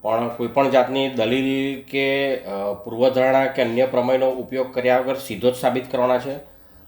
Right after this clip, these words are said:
અને રમતા રમતા સાબિત કરવાના છે અને ફક્ત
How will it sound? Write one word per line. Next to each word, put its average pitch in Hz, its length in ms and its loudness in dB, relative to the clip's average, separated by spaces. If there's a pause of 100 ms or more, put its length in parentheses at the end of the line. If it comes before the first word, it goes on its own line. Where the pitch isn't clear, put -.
અને 110 140 -2
રમતા 101 320 2
રમતા 143 420 0
સાબિત 139 380 -2
કરવાના 135 300 2
છે 147 120 -6
અને 131 200 -2
ફક્ત - 380 -6